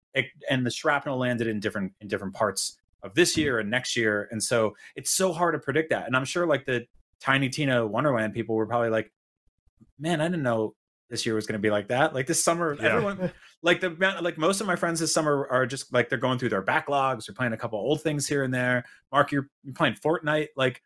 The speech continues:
Speaker 1: <laughs> people, <laughs> people are just, like, you know, they're going back to comfort food, maybe catching up on some indies that they haven't really played, or, like,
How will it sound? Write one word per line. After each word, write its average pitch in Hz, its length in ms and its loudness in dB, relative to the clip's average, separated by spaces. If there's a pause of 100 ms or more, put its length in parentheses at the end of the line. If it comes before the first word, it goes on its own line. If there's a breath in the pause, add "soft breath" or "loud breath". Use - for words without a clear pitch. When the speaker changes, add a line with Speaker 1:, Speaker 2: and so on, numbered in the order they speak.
Speaker 1:
<laughs> - 300 -2
people, 247 260 0 (320)
<laughs> - 300 -14
people 302 240 2
are 285 60 2
just, 240 180 -4
like, 240 260 0
you 196 80 -4
know, 175 240 2 (880)
they're 180 140 2
going 202 160 0
back 185 160 2
to - 60 -12
comfort 185 400 -2
food, 165 300 2
maybe 147 200 -2
catching 151 300 -2
up 135 80 0
on 131 80 0
some 113 160 -4
indies 135 280 2
that 127 100 -4
they 123 80 -2
haven't 117 240 0
really 113 140 -2
played, 110 400 2
or, 107 120 0
like, 101 200 2